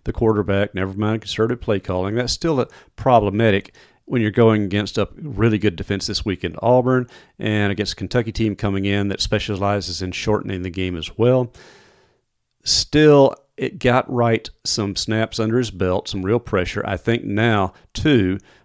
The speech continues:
coordinator Kevin Barbay, who we'll have the interview with coming up, uh, here, as well as the interview with Coach Matt Brock from the defensive side. You can tell which one was much happier about the win, but both pretty satisfied, uh, with the final result,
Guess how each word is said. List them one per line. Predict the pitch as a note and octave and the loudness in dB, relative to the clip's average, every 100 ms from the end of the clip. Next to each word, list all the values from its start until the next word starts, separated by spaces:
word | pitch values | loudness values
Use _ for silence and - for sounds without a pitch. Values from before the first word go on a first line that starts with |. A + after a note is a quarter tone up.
| - | -8
coordinator | - G#2 G#2+ G#2 | 0 0 0 -2
Kevin | - G#2 G#2+ | 0 0 2
Barbay, | A#2 G#2 F#2+ F#2+ | 0 2 0 0
who | A2 | 0
we'll | A2 A#2+ | 2 2
have | G#2+ A2+ A#2 | 2 2 2
the | A#2+ A#2 | 2 0
interview | B2 G2 F#2+ | 0 0 0
with | F#2+ F#2 - | 0 -2 -2
coming | G2+ G#2+ G2+ | -2 -2 -2
up, | F#2 - - - G3+ | -2 -4 -14 -20 -14
uh, | A#2+ - | -14 -6
here, | A2+ G2 | -2 0
as | G#2 G#2 | -2 -2
well | G#2 | -2
as | F#2+ | -2
the | G2+ | -2
interview | F#2+ G2 | -2 -4
with | F#2+ | -4
Coach | - G2 - | -4 -4 -6
Matt | F#2+ - | -6 -4
Brock | G2 F#2+ - | -2 -2 -4
from | F#2 | -8
the | F2+ | -2
defensive | A#2+ - - | -2 -2 -8
side. | - F2 F#2 - - _ | -6 -4 -4 -6 -14 _
You | F#2+ | -12
can | F2+ F2+ | -10 -6
tell | - G2+ | -2 -2
which | F#2+ - G2+ | -2 -4 -6
one | F#2+ | -6
was | F2 | -6
much | F#2+ - | -8 -6
happier | - C#3+ D#3 C3 F#2+ | 0 0 0 0 0
about | F#2+ G2+ - | 0 -2 -4
the | F2 | -6
win, | F2 F2+ A#2 C#3+ - - - | -4 -4 -6 -8 -20 -16 0
but | B2 B2 - | 2 2 2
both | A#2+ - | 0 2
pretty | G#2 F2 | -2 -2
satisfied, | - C#3 G2+ - E2+ E2 F#2+ - | 2 4 2 -2 -6 -6 -8 -10
uh, | - - - | -10 -12 -12
with | F#2+ | -12
the | F#2 | -6
final | G#2 F#2+ E2 | -4 -4 -6
result, | F2 - D#3+ A2+ - _ | -8 0 2 2 0 _